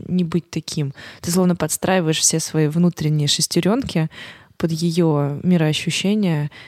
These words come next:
и хочешь быть такой же, как она, большой, широкой, честной. Может быть, вы смотрели фильм, который снял Саша Скрябин про Глафировку. И вот там действительно Ира показана той, какая она есть.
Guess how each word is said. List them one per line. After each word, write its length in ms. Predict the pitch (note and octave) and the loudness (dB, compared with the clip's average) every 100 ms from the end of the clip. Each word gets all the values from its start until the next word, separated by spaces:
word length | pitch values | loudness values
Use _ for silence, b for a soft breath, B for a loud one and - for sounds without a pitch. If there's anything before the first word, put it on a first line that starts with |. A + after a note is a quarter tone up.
| B | B
и 60 | F#3 | -2
хочешь 360 | G#3+ - D3+ | 0 0 -2
быть 180 | D#3 F#3 | -2 -2
такой 300 | - D3 D#3 | -4 -6 -6
же, 120 | D3+ | -6
как 200 | D#3 - | -8 -8
она, 240 | D#3 C#3+ C3 | -6 -4 -4
большой, 580 | C#3+ C#3 - F3+ F#3 - | -6 -6 -4 -2 -2 -4
широкой, 680 | - - D3+ D#3 D#3 D3 C#3+ - B B - | -10 -6 -2 -2 -4 -6 -6 -10 B B -10
честной. 680 | - C#3 B2 - C3 B2+ - B B B B B | -2 -2 -2 -6 -6 -8 -10 B B B B B
Может 200 | E3+ D3+ | -2 -2
быть, 140 | - | -6
вы 60 | D3+ | -4
смотрели 440 | F3 E3+ E3+ D#3 | 0 0 2 0
фильм, 300 | D3 - F3+ | 0 2 2
который 280 | F3+ D#3+ - | 2 -4 -2
снял 240 | - D#3 | -2 -2
Саша 300 | D3+ G3+ A3+ | -2 -2 -2
Скрябин 460 | - - E3 D#3+ D3 B B B | -2 -2 -4 -2 -6 B B B
про 160 | - E3 | -8 -2
Глафировку. 840 | D#3+ D#3 - D#3 D3 - - D3+ - B B _ | -2 -4 -4 -4 -4 -10 -8 -8 -8 B B _
И 80 | E3+ | -2
вот 240 | E3 - | -2 -2
там 260 | F3+ F3 E3+ | 0 0 0
действительно 560 | E3 - F3 F3 E3 | -4 -8 -6 -2 -2
Ира 100 | E3 | -2
показана 920 | D#3+ E3+ - E3 E3 D#3 D3+ D3+ D3+ - _ E3+ | -4 -6 -4 -2 -2 -2 -2 -2 -4 -10 _ -14
той, 180 | - E3+ | -4 -4
какая 360 | E3 - - D#3+ | -4 -8 -4 -2
она 120 | D#3+ | 0
есть. 460 | D#3+ F3 A#3 - | 0 -2 -4 -10